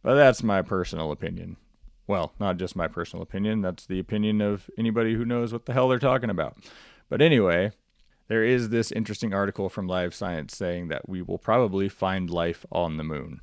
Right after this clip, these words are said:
in the microbial form, even though I believe there's structures and full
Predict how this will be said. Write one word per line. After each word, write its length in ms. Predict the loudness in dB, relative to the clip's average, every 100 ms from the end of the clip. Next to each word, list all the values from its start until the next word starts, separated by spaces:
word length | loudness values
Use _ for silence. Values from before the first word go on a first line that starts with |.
| -14
in 160 | -8 -6
the 60 | -4
microbial 760 | -6 -8 0 2 2 2 -2 -2
form, 400 | -4 -4 -6 -12 -20 -20 -14
even 180 | -8 -6
though 120 | -2
I 80 | -2
believe 320 | -4 -6 -6
there's 220 | -6 -6 -8
structures 680 | -12 -6 -6 -6 -8 -8 -10
and 240 | -14 -16 _ -4
full 560 | 0 0 0 -2 -4